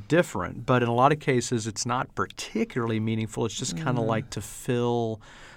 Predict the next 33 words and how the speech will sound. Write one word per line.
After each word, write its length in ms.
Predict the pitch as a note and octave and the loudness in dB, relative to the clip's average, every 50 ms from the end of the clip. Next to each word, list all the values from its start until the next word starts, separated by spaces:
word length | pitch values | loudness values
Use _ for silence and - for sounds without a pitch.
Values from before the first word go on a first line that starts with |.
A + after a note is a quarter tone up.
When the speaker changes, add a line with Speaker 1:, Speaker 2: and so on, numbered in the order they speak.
| - - | -12 -10
Speaker 1:
the 180 | - G#2+ A#2 G#2+ | -6 -4 -2 0
spot 760 | - - - - - - - F#2+ F#2+ F#2+ F2+ - - - - | 2 2 2 2 2 2 2 2 4 2 0 -2 -4 -10 -10
there. 300 | D#3+ D#3 D#3+ D#3 D#3 D3 D#3+ | -6 -4 -4 -4 -4 -2 -2
Speaker 2:
Mm-hmm. 280 | D#3 D3+ D3+ D3 D#3 D#3+ - - - - - - | -2 0 -2 -2 -4 -6 -8 -14 -20 -10 -4 0
Speaker 1:
And 440 | B2+ B2+ B2+ B2+ B2+ B2+ B2 B2+ B2+ - - | 2 4 6 6 6 4 4 2 0 0 2
I, 520 | B2 B2+ C3 C3 C3 C3 B2+ B2+ B2 C#3+ - - _ - - | 4 4 4 4 4 4 2 2 0 -2 -6 -14 _ -8 0
I 120 | - D#3+ F3+ | 2 4 6
don't 160 | F3+ F3+ F#3+ | 6 6 6
know. 260 | A3+ C#4 A#3+ D3 A#2+ | 6 6 6 6 6
I'm, 220 | A#2+ B2+ C3 B2+ - | 6 6 4 2 2
I'm 220 | - C3 C3 B2+ | 2 2 2 2
sort 360 | B2 - - - D3+ C#3+ C#3+ C3+ | 2 0 0 2 2 2 2 2
of, 320 | C3+ C3+ B2 A#2+ - - - | 2 0 0 -2 -6 -4 -2
just 220 | - D3 C#3+ - | 0 0 2 2
in 80 | C3+ B2+ | 2 2
this 140 | B2 A#2 - | 2 2 2
conversation 720 | - C3 B2 A#2 A#2+ - - C3 C3 C3 B2+ - C3 B2 | 2 4 4 4 2 2 2 4 4 4 4 2 -2 -4
is 80 | A2+ - | -4 -4
sort 180 | - - B2+ A#2+ | -4 -2 -2 0
of 80 | A2+ | 0
making 360 | A#2+ A#2+ A#2+ A#2+ - B2 A#2+ A#2 | 0 0 0 0 0 -2 -2 0
me 240 | A#2 A2+ A2+ A2 G#2+ - - - - - - - - | 0 0 -2 -2 -4 -10 -18 -20 -20 -20 -20 -14 -4
brainstorm 640 | G#2+ A#2 B2+ C3 C3 C3 C3 - - C3 B2 A#2+ A#2 | 2 6 8 8 8 8 6 4 2 2 4 4 2
a 60 | A2+ | 2
little 220 | A2 A2+ A2+ A#2 A2+ | 0 0 0 0 0
bit 180 | G#2+ A#2 A2 | 0 0 2
about 300 | A2+ G#2+ A2+ A2 A2 A2 | 2 2 2 2 2 0
where 420 | A2 G#2+ A2+ A#2 A#2 A#2 A2+ A2 A2 | 0 0 2 2 4 4 4 4 2
I 100 | A2 A2 | 0 0
could 200 | A2 - - A2 | -2 -2 -2 -2
insert 580 | A2 G#2+ G#2 G#2 - - - A#2 A2 A2 A2 - | 0 0 0 0 0 0 2 2 2 2 0 -2
some 240 | - - - A2+ G#2+ | -2 -2 0 0 0
more 560 | G#2 G#2 G#2 G#2 G#2 G#2 G#2+ G#2+ G#2+ G#2+ G2+ | 0 0 0 0 0 0 2 2 0 0 -2